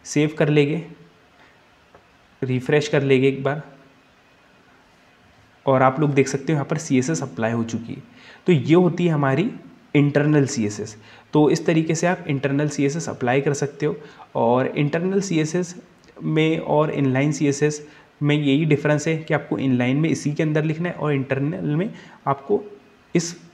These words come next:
file के अंदर लिखना है। बाकी दोनों same ही है, आप लोग देख सकते हो। इसके अंदर भी हमने की value की तरह लिखा, Second word का first letter capital है,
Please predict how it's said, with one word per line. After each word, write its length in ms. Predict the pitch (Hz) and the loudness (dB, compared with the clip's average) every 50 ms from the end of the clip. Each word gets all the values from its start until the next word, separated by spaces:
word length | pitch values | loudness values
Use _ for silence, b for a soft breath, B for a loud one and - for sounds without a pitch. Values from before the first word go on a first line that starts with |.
| _ _ _ - - | _ _ _ -8 -2
file 240 | - 110 131 151 165 | 0 2 2 2 2
के 140 | 160 202 - | 4 4 4
अंदर 320 | - 135 127 127 131 127 | 4 4 -2 0 2 2
लिखना 260 | 123 117 - 127 110 | 0 0 -4 -6 -8
है। 60 | 110 117 | -8 -4
बाकी 320 | 131 139 139 - 202 196 190 | -4 -4 -4 -2 -2 -2 -2
दोनों 300 | 175 151 147 151 170 185 | 0 2 2 2 2 0
same 280 | 170 - 165 165 180 185 | 0 0 0 2 2 2
ही 80 | 190 | 0
है, 80 | 185 180 | -2 -2
आप 200 | 175 180 180 - | -4 -6 -4 -4
लोग 120 | 165 156 147 | -2 -2 0
देख 140 | 143 156 156 | -2 -2 -2
सकते 280 | - 160 147 - 156 | -2 -6 -6 -4 -6
हो। 80 | 147 135 B B B B B B - | -6 -6 B B B B B B -2
इसके 220 | 139 - - 156 | -2 0 0 0
अंदर 240 | 151 156 156 156 151 | 0 2 2 2 4
भी 80 | 160 | 4
हमने 240 | 160 156 165 170 175 170 | 2 2 2 0 -2 -4
की 220 | 170 - 151 147 | -4 -2 -2 2
value 260 | 147 147 143 147 147 | 4 4 4 2 0
की 140 | 147 - 156 | -2 -2 -4
तरह 220 | 147 156 143 143 | -2 0 2 2
लिखा, 360 | 143 143 139 - 139 135 143 143 - - - _ _ | 2 0 0 -2 -6 -8 -8 -10 -14 -20 -20 _ _
Second 340 | - - 135 127 - 151 151 | -6 -4 -2 -2 0 0 0
word 180 | 143 143 143 143 | 2 0 0 0
का 100 | - 147 | -2 -2
first 280 | - 147 135 131 - | -2 -2 -4 -2 -2
letter 220 | 143 139 139 143 139 | -2 -2 -2 -2 -4
capital 500 | - 139 127 127 135 135 - 143 135 135 | -2 -4 -2 -2 -4 -4 -2 -2 -2 -2
है, 120 | 131 - | -4 -6